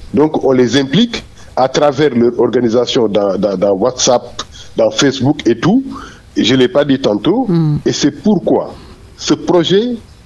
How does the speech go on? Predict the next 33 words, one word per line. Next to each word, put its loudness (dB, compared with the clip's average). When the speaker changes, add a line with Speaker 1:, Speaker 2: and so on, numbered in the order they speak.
Speaker 1:
va 0
installer 2
des 0
groupes 0
WhatsApp 0
dans 0
chaque -2
district -2
sanitaire 0
où 2
ces 2
groupes 0
de 4
jeunes 2
vont 2
se -2
retrouver 2
pour 0
échanger 2
avec 0
le 4
district -2
sanitaire, 0
échanger 2
avec -2
leurs 4
parents, 2
échanger 2
avec 0
les 4
responsables 0
du -2
quartier, -2